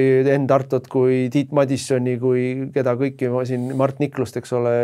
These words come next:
olen nendega vestelnud ja, ja noh, tean, mis see ühiskond, ega nemad olid inimesed, kes, kes olid lihtsalt nii põhimõttekindlad, nii kangekaelsed, et nad ju said suurepäraselt aru, et nende ohver ei muuda seda süsteemi.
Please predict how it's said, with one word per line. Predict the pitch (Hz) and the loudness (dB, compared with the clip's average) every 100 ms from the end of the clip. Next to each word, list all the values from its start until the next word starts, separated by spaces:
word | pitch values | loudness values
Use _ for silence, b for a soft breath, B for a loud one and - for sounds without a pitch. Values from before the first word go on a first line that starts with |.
| 123 | 2
olen | 127 123 | 2 0
nendega | 127 123 117 117 120 127 131 | 0 -2 0 0 2 2 2
vestelnud | 147 147 127 123 123 | 0 0 -2 -2 -2
ja, | 120 117 120 | -2 -2 -2
ja | 120 117 117 120 53 - - 104 131 | -6 -4 -4 -4 -4 -4 -6 -6 -6
noh, | 123 - | -6 0
tean, | 165 147 123 135 | 4 4 2 -2
mis | 135 | -2
see | 123 123 | 0 0
ühiskond, | 156 151 - 127 - B B B - | 2 0 -2 -6 -6 B B B -4
ega | 139 | 0
nemad | 147 190 156 131 | 4 4 4 2
olid | 135 170 | 2 2
inimesed, | 175 135 120 120 - | 2 0 -2 -4 -4
kes, | 123 - 127 117 - _ _ _ _ | -4 -4 -2 -2 -4 _ _ _ _
kes | 139 139 | -2 0
olid | 143 170 | 2 0
lihtsalt | 147 156 | -2 -4
nii | 175 196 | -2 2
põhimõttekindlad, | 190 151 131 131 135 175 151 107 104 | 2 2 0 -2 0 0 0 -2 -6
nii | 147 147 | -6 2
kangekaelsed, | 190 170 131 143 170 131 120 123 | 2 4 2 2 2 2 -2 -4
et | - b b b b | -6 b b b b
nad | 143 | 2
ju | 165 | 2
said | 135 160 135 | 4 2 0
suurepäraselt | - 147 131 110 127 110 117 | 0 0 2 2 0 0 0
aru, | 127 113 107 | 0 0 0
et | 139 | 0
nende | 156 151 123 131 | 2 2 2 2
ohver | 147 - 104 107 | 0 -4 -4 -4
ei | |
muuda | 110 127 131 107 | -4 -4 -4 -6
seda | 95 101 101 | -8 -10 -10
süsteemi. | 107 - 123 110 98 101 | -10 -8 -6 -6 -8 -12